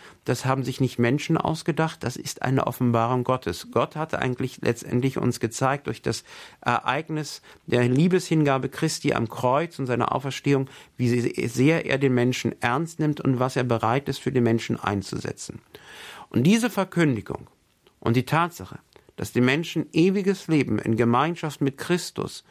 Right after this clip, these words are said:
verheißen wird, wenn sie sich darauf einlassen, wenn sie den Weg der Nachfolge gehen und das bekennen, hat dazu geführt,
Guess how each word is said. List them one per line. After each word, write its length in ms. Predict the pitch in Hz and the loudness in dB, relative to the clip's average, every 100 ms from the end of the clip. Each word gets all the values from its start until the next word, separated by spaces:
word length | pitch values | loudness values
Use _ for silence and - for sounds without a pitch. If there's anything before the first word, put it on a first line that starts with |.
| _ _ | _ _
verheißen 640 | - 117 147 160 - - | -2 0 0 -2 -8 -12
wird, 240 | - - - _ _ | -12 -16 -20 _ _
wenn 240 | - 139 165 | 0 2 2
sie 60 | |
sich 160 | 156 - | -2 -2
darauf 360 | 131 127 - - | -2 -2 -2 -4
einlassen, 580 | 139 135 - - - - _ _ _ | -2 -2 -4 -6 -12 -12 _ _ _
wenn 200 | 120 131 | 2 4
sie 80 | 131 | 4
den 200 | 127 123 | 4 4
Weg 200 | 127 147 | 4 2
der 100 | 139 | 2
Nachfolge 640 | 123 117 156 - 175 170 165 | 2 2 0 -2 -2 -2 0
gehen 280 | 160 160 156 | 4 4 2
und 180 | 135 | 0
das 160 | 139 - | -2 -2
bekennen, 480 | - 147 156 127 - _ _ _ _ _ _ _ _ - - - - | -6 -4 0 -2 -2 _ _ _ _ _ _ _ _ -20 -20 -12 -2
hat 240 | 143 - | -2 0
dazu 320 | 135 - 139 | -4 -2 -2
geführt, 420 | 123 - 143 147 | -2 2 0 0